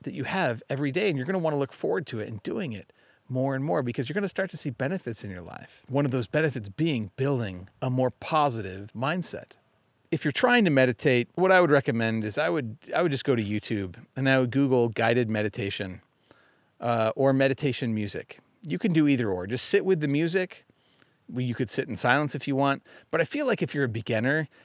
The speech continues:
you need someone to hold your hand. So I would try some different guided meditations and allowing someone to walk you through that process. Um, another book that I'll put,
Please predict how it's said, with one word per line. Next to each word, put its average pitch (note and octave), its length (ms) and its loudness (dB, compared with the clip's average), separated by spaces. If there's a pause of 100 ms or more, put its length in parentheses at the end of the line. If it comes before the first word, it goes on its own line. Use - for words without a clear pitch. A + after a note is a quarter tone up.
(120)
you C#3+ 120 -2
need D3 280 0
someone C#3 280 0
to A2 80 0
hold G#2 260 -6
your G2 120 -4
hand. F2+ 480 -12 (640)
So A#3 180 -4
I - 20 0
would B3+ 140 0
try G3 180 0
some F3+ 220 -2
different D3+ 420 -4
guided B2 400 2
meditations B2 880 -4 (640)
and C#3 120 2
allowing D#3+ 380 4
someone D3 280 -2
to - 140 -8
walk B2 440 0
you D#3 120 -4
through B2 600 -2
that C3+ 240 0
process. - 680 -2 (640)
Um, G#2+ 400 -2
another C3 400 4
book A2+ 340 2
that B2+ 140 0
I'll B2 100 6
put, B2+ 260 0